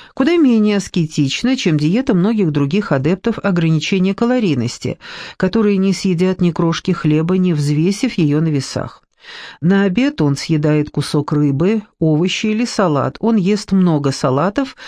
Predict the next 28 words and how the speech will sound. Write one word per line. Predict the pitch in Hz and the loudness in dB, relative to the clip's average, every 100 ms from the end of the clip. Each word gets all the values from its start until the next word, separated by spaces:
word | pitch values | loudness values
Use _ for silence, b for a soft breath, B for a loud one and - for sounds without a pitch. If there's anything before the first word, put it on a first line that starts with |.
| B B B | B B B
и | 208 | 0
время | 254 320 277 | 2 2 2
от | 214 | 2
времени | 185 226 240 220 | 0 2 2 2
не | 208 190 | 2 0
отказывает | 156 - 190 202 190 170 | -2 -2 0 0 0 0
себе | - 147 170 | -2 0 0
в | |
бокале | 147 143 143 139 143 | 0 0 0 0 0
вина. | 139 113 98 123 _ _ _ _ _ _ - | 0 0 -4 -8 _ _ _ _ _ _ -2
Кроме | 208 208 | 2 2
того, | 196 196 190 | 2 0 2
он | 185 | 2
гибко | 175 190 - | 0 -2 -2
подходит | 175 175 - 180 175 175 | -2 -2 0 0 0 -2
к | |
этому | 170 165 180 202 | -2 0 0 0
делу. | 196 139 110 - B B B B | 0 0 -2 -10 B B B B
Если | - 214 202 196 | -2 0 2 2
вы | 190 | 2
пригласите | 180 185 180 180 190 156 175 | 0 0 0 0 -2 0 0
его | 160 | 2
на | 170 170 | 0 0
ужин | 220 302 294 139 | 0 0 0 2
и | 135 | 0
предложите | 127 175 175 147 151 151 | 0 0 0 0 0 0
ему | 156 156 | 0 0
стейк-буррито, | - - 165 143 - 156 202 196 131 - 98 | -4 0 0 2 -2 0 0 0 -2 -2 -6